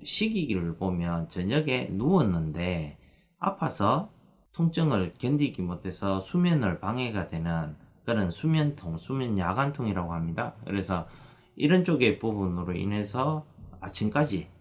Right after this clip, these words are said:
아침에 일어났을 때도 여전히 증상이, 아침에 일어났을 때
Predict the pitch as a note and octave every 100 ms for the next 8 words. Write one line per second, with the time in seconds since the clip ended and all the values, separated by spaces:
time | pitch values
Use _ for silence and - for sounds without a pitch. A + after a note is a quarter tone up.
0 | - - - D#3+ D3 C#3 B2 A#2+ - -
1 | - B2+ - G2+ E2+ F2+ F2 F2 F2 G#2
2 | F#2+ E2 D2+ - - - _ _ - -
3 | C#3+ C#3 C3 A#2+ D3+ D3+ A#2 A2 B2+ A2
4 | A2 G2 F2+